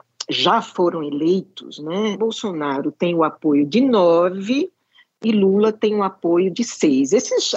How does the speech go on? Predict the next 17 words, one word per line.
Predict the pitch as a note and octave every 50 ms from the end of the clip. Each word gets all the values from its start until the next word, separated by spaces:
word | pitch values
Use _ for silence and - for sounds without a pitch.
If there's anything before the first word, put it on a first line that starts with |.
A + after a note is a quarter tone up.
| -
apoios | - B3+ B3+ - B3 A3+ G#3+ F#3+ - -
contam, | - - A3 A3+ B3 B3+ A#3 A#3 G3 E3+
Renata, | D3+ D3 D#3 C#3+ C#3 E3+ F3
como | E3+ - F#3+
você | F3 F3+ - F#3+
sabe | F3+ - F#3 F3 E3+
muito | F3+ F3 -
bem, | F#3 F3+ G#3 A#3
porque | A#3 - - - D3 D3 C#3 - - - - - - - - - - _ _
a | - - G3+ G3
política | - A3+ G#3+ G3 A3+ B3 A#3 - - - B3+
se | B3 - - - B3+
move | A3+ G3+ F#3 F#3+ G#3 G3+ G#3 A3+
pela | G3+ - B3 A#3+ A#3+
expectativa | A#3+ - - - B3+ A#3 - - C4 B3 B3+ - - - A3+ A3+ A#3+ A#3+ - C4+ C4
de | A3+ B3+ B3
poder | - C#4 C4+ A3 F3+ E3 D#3 C3+ A#2+